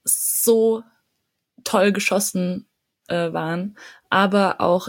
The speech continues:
eben, ähm, was ich ja auch eben schon meinte, Rena Wichmann mit den, äh, mit den zwei Toren, äh, nach so langer Verletzung, ähm, war für mich dann doch auch irgendwie erwähnenswert.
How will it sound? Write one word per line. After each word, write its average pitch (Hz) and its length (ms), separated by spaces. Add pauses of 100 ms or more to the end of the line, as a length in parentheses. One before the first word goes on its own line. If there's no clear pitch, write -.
eben, 175 480
ähm, 170 480
was - 240
ich - 80
ja 175 240
auch 170 200
eben 170 180
schon 170 200
meinte, 170 460 (380)
Rena 180 240
Wichmann 175 320
mit 175 160
den, 160 380
äh, 165 420 (1040)
mit 208 180
den 190 240
zwei 180 420
Toren, 180 840
äh, 165 380 (340)
nach 170 220
so 180 140
langer 165 420
Verletzung, 165 840
ähm, 160 400 (280)
war 160 440 (120)
für - 180
mich 180 220
dann 170 160
doch 175 160
auch 175 160
irgendwie 170 680
erwähnenswert. 165 880